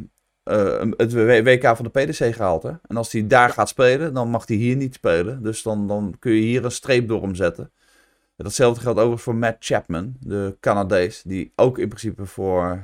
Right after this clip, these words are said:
Lakeside geplaatst is, maar daar ook niet gaat spelen. Hier ook twee Nederlanders in de top tien, Landman en Veenstra op acht en negen.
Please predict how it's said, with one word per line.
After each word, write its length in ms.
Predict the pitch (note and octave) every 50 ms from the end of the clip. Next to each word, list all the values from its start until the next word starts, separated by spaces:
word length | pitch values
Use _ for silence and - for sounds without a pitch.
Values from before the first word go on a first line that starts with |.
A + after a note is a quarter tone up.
| F#2 -
Lakeside 480 | F2+ G#2 G2 F#2 - - E2 E2 E2
geplaatst 500 | - - - - G2 F#2 E2+ E2 - -
is, 240 | F#2+ F2 C#2 - _ _ _ _ _ _ _ _
maar 140 | - G2 F#2+
daar 160 | F#2+ F#2+ -
ook 140 | - F#2+ -
niet 140 | G#2 F2+ -
gaat 160 | - D#2 -
spelen. 440 | - - F2+ E2 E2 F2 G#2+ A#2+ A#2
Hier 200 | B2 B2+ C#3 C3+ B2+
ook 140 | D3+ E3 -
twee 180 | - F3 D3+
Nederlanders 380 | D3+ D3+ D3+ C#3 C#3 C#3 C3+ B2+
in 60 | C3+
de 60 | A2+ A2
top 200 | - B2+ B2 -
tien, 180 | D3 D3+ D#3 D3
Landman 380 | D3 C#3+ C#3 C3+ C3 A#2+ A#2
en 80 | A2+ A2+
Veenstra 400 | A#2+ C#3 C3+ D#3 - - D3 D3+
op 120 | D3+ -
acht 220 | - - - - B2
en 120 | A#2 A#2
negen. 440 | B2 C3 C3+ D3+ E3 - - D#3